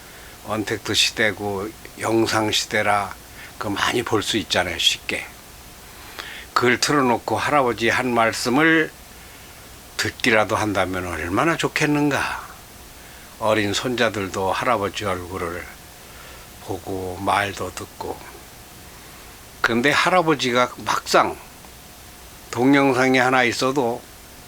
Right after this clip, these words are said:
한 십 분이고 십오 분이고 말씀을 하셔야 되는데, 그 말씀이 그 어렵거든요. 제가 그래서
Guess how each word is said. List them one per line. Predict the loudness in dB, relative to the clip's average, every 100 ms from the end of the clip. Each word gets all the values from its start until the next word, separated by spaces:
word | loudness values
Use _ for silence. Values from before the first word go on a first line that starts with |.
| -20 -16 -6
한 | 2
십 | 4 4
분이고 | 8 8 8 6
십오 | 4 4 4
분이고 | 4 4 4
말씀을 | 6 6 4 4 6 6
하셔야 | 6 4 4
되는데, | 4 0 0 0 -2 -4 -12 -18 -18 -18 -18 -18 -18 -18 -10
그 | -6
말씀이 | 2 2 2 0 0 2 4 2 0 -4 -14 -18 -20 -20 -20 -20 -20 -16 -12
그 | -10
어렵거든요. | -8 -6 -8 -6 -6 -4 -4 -6 -10 -14 -18 -18 -18 -18 -18 -18 -20 -20 -20 -18 -8 -2
제가 | 0 4 4
그래서 | 4 4 4 4 4 4